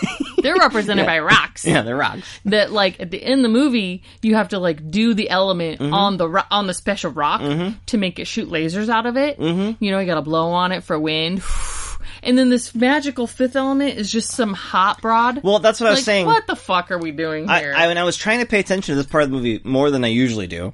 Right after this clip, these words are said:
Speaker 1: because I was, 'cause, right, but there is some explanation when they're building her, and this whole thing, like, "Well, there's only a few cells that survived," and there is, like, this very brief, like, mumble, mumble, mumble explanation of why she's, like, turned into a being, right?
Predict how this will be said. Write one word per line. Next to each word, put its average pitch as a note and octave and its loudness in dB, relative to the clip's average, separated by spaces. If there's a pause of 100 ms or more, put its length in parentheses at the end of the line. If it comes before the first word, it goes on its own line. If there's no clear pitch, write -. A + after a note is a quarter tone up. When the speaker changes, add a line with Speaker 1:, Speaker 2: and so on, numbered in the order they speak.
Speaker 1:
because C3+ 0
I C3+ 2
was, - -6 (280)
'cause, D#3+ -4
right, G#3+ -2
but E3 0 (120)
there F#3+ 0
is C4+ 0
some B3 0
explanation E3+ 0
when C3+ 2
they're B2 2
building C#3 2
her, - 0
and A#2+ 0
this C3 -2
whole E3 0
thing, D#3+ -2
like, C3 0
"Well, D3 -2
there's C#3 2
only F3+ 0
a - 0
few D#3+ -6
cells C#3 0
that - -8
survived," G2 -4 (360)
and C3+ -2 (200)
there F3 2
is, A#3 -2
like, A3 -2
this D#3 -2
very C#3 2
brief, C3 0
like, G#2+ -4 (340)
mumble, D3+ 0
mumble, C#3 4
mumble C3 2 (380)
explanation C#3 -2
of G#2+ -2
why G#2+ 2
she's, B2 -2
like, A#2 0
turned B2 0
into B2+ 0
a A2 0
being, C3 -2
right? B2 0